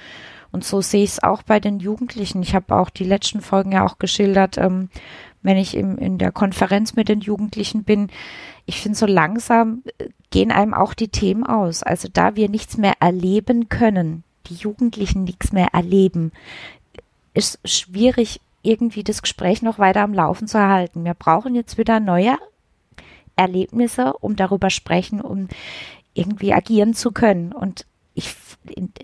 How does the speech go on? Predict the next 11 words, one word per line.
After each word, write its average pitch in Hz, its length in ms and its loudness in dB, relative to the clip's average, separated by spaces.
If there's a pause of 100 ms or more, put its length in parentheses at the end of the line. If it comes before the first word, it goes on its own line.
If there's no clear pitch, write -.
(140)
dahingehend 220 880 2
freue 170 220 -2
ich 185 120 -4
mich 190 200 -8
wirklich, 202 340 0
dass 185 200 -4
es - 100 -12
nächste 185 420 -2
Woche 185 280 -2
weitergehen 175 600 2
kann. 180 360 0